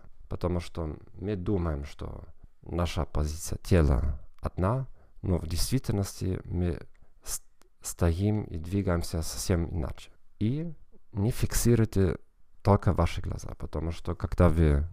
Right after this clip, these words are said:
говорите перед публикой, э, вам надо двигать глаза, э, среди зала, и, э, вы не хотите быть гипнотизёром там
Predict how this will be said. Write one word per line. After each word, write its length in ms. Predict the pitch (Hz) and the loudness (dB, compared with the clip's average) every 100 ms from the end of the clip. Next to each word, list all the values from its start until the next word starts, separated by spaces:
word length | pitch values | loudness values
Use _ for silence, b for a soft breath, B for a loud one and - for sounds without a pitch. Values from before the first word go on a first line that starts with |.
| - | 2
говорите 420 | 80 92 90 - | 6 6 6 6
перед 300 | - 76 - | 6 6 4
публикой, 460 | 117 104 - 92 | 2 2 2 2
э, 800 | 90 - - - - - - - - | 0 -2 -14 -16 -18 -20 -10 -4 0
вам 260 | 92 80 | 2 4
надо 340 | 82 76 78 71 | 4 2 0 -2
двигать 540 | 80 101 98 90 - | -2 -2 0 -2 -4
глаза, 580 | 82 82 85 90 87 92 - - - - | -4 -2 -2 -2 -2 -6 -12 -20 -18 -14
э, 100 | - | -12
среди 400 | - - 87 73 | -8 -2 -2 0
зала, 500 | 78 90 98 90 90 - b b - - | 2 4 4 2 0 -2 b b -18 -4
и, 300 | 87 80 78 | -2 0 0
э, 420 | 143 139 135 73 - - - - - | 0 -2 -6 -8 -10 -14 -20 -20 -10
вы 140 | 85 | -4
не 100 | 85 | -2
хотите 420 | - - - 85 | -2 -4 -6 -8
быть 300 | 85 80 - - - | -6 -6 -8 -16 -14
гипнотизёром 1120 | 92 90 95 - 78 - 80 82 90 92 82 | -12 -8 -8 -6 -8 -8 -8 -2 2 2 2
там 320 | 78 76 71 | 2 2 0